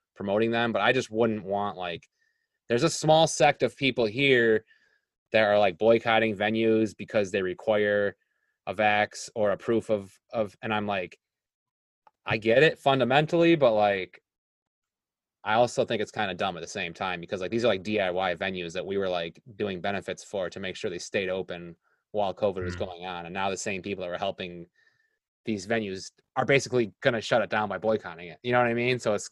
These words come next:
Speaker 1: it's kind of,
Speaker 2: Mm.
Speaker 1: it's a weird time we live in where, like, it's hard, you can't keep, there's no way everyone's gonna be happy with this.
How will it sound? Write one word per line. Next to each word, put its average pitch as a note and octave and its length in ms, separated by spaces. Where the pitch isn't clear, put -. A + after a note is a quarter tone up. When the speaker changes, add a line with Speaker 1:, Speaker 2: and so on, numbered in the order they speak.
Speaker 1:
it's - 100
kind D3 260
of, F#2+ 40
Speaker 2:
Mm. F#2+ 200
Speaker 1:
it's F3+ 100
a G3 60
weird F#3+ 220
time D3 240
we A2+ 80
live G#2+ 220
in F#2 140
where, F#2+ 140
like, F#2+ 160
it's G#2 100
hard, A#2 360
you A#2+ 100
can't D#3+ 260
keep, - 180
there's B2+ 160
no D3+ 180
way C#3 200
everyone's A2+ 340
gonna G2+ 120
be F#2 80
happy F2 260
with D#2+ 160
this. - 360